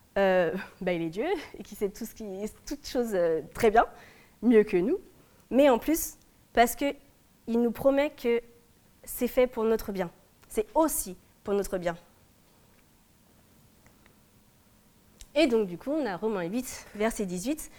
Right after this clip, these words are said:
qui nous invite encore à faire confiance à Dieu. « Nous savons du reste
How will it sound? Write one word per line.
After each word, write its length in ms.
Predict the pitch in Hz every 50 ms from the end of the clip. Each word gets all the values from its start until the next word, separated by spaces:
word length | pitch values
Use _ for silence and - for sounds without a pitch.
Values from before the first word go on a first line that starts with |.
| - - - -
qui 120 | - - 269
nous 220 | 269 262 247 254
invite 320 | 302 320 285 330 359 349 -
encore 320 | - 240 233 - 247 247 233
à 120 | 220 214
faire 180 | - 220 208 -
confiance 340 | - 220 208 - 214 - 220
à 80 | 202
Dieu. « 180 | 185 185 170 175 - _ _ _ - - - - _ -
Nous 140 | 269 320 370
savons 360 | 349 - 311 277 269 320 330
du 140 | 294 254 254
reste 400 | 247 226 214 240 - - -